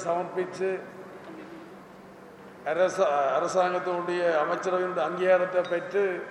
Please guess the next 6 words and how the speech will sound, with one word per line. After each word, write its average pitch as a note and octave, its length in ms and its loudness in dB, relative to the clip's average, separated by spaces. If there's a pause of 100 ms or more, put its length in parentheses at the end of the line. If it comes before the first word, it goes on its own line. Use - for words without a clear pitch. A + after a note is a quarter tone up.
(1000)
ஒரு E3 120 -2
உயர்குழு F#3 580 2
ஒன்று F3+ 200 2
அமைக்கப்பட்டு F3+ 800 0 (1080)
அந்த E3+ 240 0
உயர்குழு F#3 800 2